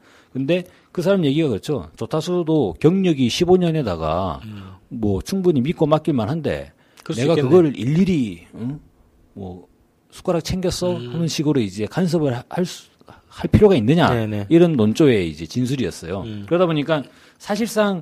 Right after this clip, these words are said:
Speaker 1: 항해사와 조타수 간에는
Speaker 2: 음.
Speaker 1: 별다른 이제 쟁점이 없죠.
Speaker 2: 그럴 수
Speaker 1: 주로는 이제
Speaker 2: 있겠네요.
Speaker 1: 검찰과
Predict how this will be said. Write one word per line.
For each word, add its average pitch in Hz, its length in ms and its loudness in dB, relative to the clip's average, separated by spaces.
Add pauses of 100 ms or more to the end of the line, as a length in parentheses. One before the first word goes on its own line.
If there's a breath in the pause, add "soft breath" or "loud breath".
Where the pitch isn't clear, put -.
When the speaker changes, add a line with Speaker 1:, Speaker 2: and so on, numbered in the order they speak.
(160 soft breath)
Speaker 1:
항해사와 220 540 2
조타수 127 380 -2
간에는 139 600 -2
Speaker 2:
음. 123 160 -10
Speaker 1:
별다른 135 460 0
이제 85 360 -8
쟁점이 151 640 -4
없죠. 104 400 -4
Speaker 2:
그럴 - 380 -20
수 - 60 -20
Speaker 1:
주로는 151 320 2
이제 120 120 0
Speaker 2:
있겠네요. 113 160 -2
Speaker 1:
검찰과 175 680 2